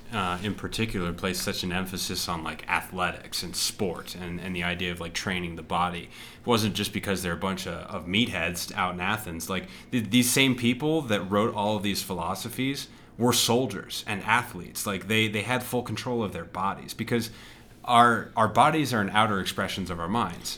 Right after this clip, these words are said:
If we're not in control of our bodies, we're definitely not in control of our minds. And, and it takes me back to this kind of conflict that, um, Aristotle and Plato identified as kind of, like, the central conflict of human life, is this conflict between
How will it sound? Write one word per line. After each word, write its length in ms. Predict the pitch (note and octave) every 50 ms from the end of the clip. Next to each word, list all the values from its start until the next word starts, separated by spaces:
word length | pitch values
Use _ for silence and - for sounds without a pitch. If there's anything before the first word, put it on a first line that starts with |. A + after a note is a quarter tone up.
| - -
If 180 | - G#2 - -
we're 80 | A#2 A#2
not 240 | B2 C#3 D#3 D#3
in 80 | C#3+ A#2
control 340 | A2 G#2+ F#2+ G2 A2+ A2+ A2
of 80 | G2
our 80 | F#2+ F2
bodies, 500 | F2+ F#2 F#2 G2 A2 C3 D3 D3 - -
we're 100 | G2+ F#2
definitely 440 | - - A#2 A2 G#2 - - G2 F2
not 220 | F2 F2 E2+ E2
in 80 | E2 D#2+
control 340 | - F#2 E2+ - F#2 E2 D2+
of 80 | -
our 80 | - -
minds. 420 | A2 C3+ C3 F2 C#2 - - - - - - - - - -
And, 240 | B2 A#2+ A#2+ -
and 260 | - A#2+ A2+ A2 G#2+ G#2+
it 160 | A#2+ A#2 F#2+ -
takes 220 | B2+ C#3 C3+ C#3
me 80 | B2+ A2+
back 260 | A2 A2+ A2 A2 A2
to 100 | - F#2+
this 200 | F2+ F#2 F2+ -
kind 240 | - - A2 G2 F#2
of 80 | F2+
conflict 680 | - - - A#2+ B2+ B2+ B2 - G2+ F2+ F2 F2 -
that, 280 | - G2 F2+ F2+ F2 - - - - - - - -
um, 400 | G2+ F#2+ F#2 F2 F2 E2+ E2+ -
Aristotle 640 | A#2 A#2 A#2 A#2 A2 - - G#2+ G2 F#2 F#2 F#2 F2+
and 140 | F2+ E2 E2+
Plato 520 | - C3+ C#3+ E3 D3+ A#2 G2 F#2+ F2+ F2 F2
identified 680 | G2+ F#2+ F2 F#2 F#2 F#2 F#2 F#2 - G2+ F#2 F2+ F2+
as 160 | F2+ F2 F2
kind 220 | - - A2+ G#2 G2
of, 40 | F2+
like, 140 | F2+ E2+
the 100 | - G2
central 680 | - - - A#2+ A#2 A2+ A2+ - A2+ G2+ G2+ F#2+ - - - - - - - -
conflict 600 | - - B2+ B2 B2+ B2+ B2 - A2 G2 F2+ -
of 120 | F#2+ F2+
human 340 | - - B2 A2 F#2+ F2 F2+
life, 260 | A2 A#2 G2+ F2 F2
is 160 | F#2+ F#2 F2+ G2
this 100 | F#2 -
conflict 520 | - - C3+ C#3 C3+ C3+ - B2 A2+ A#2
between 480 | - F#2+ - - G#2 G2 F#2+ F#2 F#2+